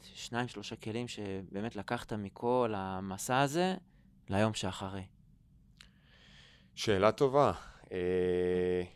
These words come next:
Speaker 2: התנהלות, קודם כל. התנהלות, מקצוענות, אה,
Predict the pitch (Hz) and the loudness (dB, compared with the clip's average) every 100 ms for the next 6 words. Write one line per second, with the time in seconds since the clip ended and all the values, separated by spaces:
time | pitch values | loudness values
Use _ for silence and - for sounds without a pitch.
0 | - - _ _ 101 - 95 90 110 160 | -20 -20 _ _ -10 -4 -2 0 2 2
1 | 98 - 113 123 120 - 85 80 - _ | 0 -2 -2 -2 -6 -8 -8 -10 -16 _
2 | _ - - - - - 80 78 101 110 | _ -20 -20 -20 -20 -10 -8 -4 -2 -2
3 | - 78 - - 80 87 110 104 82 - | -2 -10 -10 -8 -6 -4 -2 -2 -4 -8
4 | - 78 78 78 78 78 78 78 | -8 -6 -6 -8 -8 -8 -10 -10